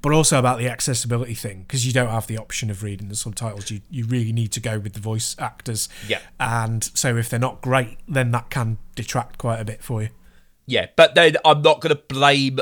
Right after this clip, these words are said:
Speaker 2: the game for that. If it was a massive studio that could get in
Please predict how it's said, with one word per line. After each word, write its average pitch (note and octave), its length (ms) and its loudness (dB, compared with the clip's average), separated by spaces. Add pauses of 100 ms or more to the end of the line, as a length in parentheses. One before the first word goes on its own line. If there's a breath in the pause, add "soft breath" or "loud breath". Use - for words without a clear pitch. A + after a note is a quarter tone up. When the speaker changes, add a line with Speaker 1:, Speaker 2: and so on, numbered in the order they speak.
Speaker 2:
the B2 100 -8
game A#2+ 440 -2
for A2 320 -6
that. G#2 480 0
If C3+ 160 -4
it - 20 -2
was D3 100 -2
a E3 100 4
massive G3+ 300 0
studio B2 720 -4 (500)
that B2+ 180 0
could B2 160 -8
get C3 200 4
in A#2+ 440 -6